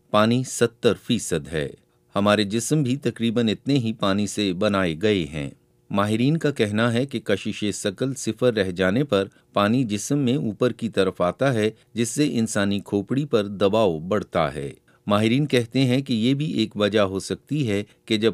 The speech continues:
پانچ سال پہلے سائنسدان، جن میں خلاباز بھی شامل تھے، جب عالمی خلائی اسٹیشن پر زیادہ دیر گزار کر آئے تو انہیں اپنی نظر کمزور محسوس ہوئی۔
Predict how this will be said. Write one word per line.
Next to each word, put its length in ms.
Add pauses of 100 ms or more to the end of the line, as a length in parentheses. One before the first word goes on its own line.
پانچ 260
سال 240
پہلے 340
سائنسدان، 680 (200)
جن 180
میں 140
خلاباز 640
بھی 80
شامل 360
تھے، 280 (160)
جب 280
عالمی 440
خلائی 320
اسٹیشن 420
پر 180
زیادہ 460
دیر 140
گزار 400
کر 280
آئے 260 (220)
تو 260
انہیں 280
اپنی 260
نظر 400
کمزور 540
محسوس 640
ہوئی۔ 240